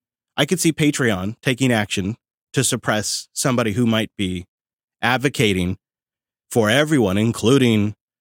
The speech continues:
terrorists and whoever else, to have access to encryption, which I would be. It's very easy as time goes on, especially when you're looking at a thirty-year timeline, it's very easy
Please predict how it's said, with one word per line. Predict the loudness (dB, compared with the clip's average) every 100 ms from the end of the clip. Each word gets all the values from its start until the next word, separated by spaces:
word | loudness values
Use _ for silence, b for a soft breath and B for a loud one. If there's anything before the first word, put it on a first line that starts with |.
| _ -2
terrorists | 0 2 2 0 -2
and | -2 -2 -6 _ 0
whoever | 2 2 2 2
else, | 0 -2 -2
to |
have | -2 0
access | -4 -4 -8 -6
to | -6
encryption, | -2 -4 -4
which | -4 -2
I | 2
would | 2 0
be. | -6 _ _ _ _ _ _ _ _ _ _ _ -4
It's | -2 0
very | 0 0
easy | 2 2 4 2 0 -4 _ _ _ _ -2
as | -2 0
time | 0 0
goes | 2 2
on, | 2 0
especially | 0 -2 2
when | 2
you're | 4 2
looking | 2 0
at | 0
a | -2
thirty-year | -2 0 0 -2
timeline, | -2 -2 0 -2 -8 -12 _ _ _ _ -8
it's | 0
very | 2 2
easy | 0 2 2 0 0 -2